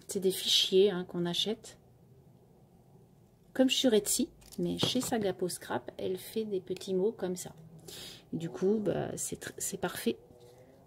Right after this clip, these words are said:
pour, euh, voilà, pour des petits sentiments.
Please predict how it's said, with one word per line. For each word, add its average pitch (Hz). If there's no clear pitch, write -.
pour, 196
euh, 170
voilà, 170
pour 190
des 180
petits 190
sentiments. 185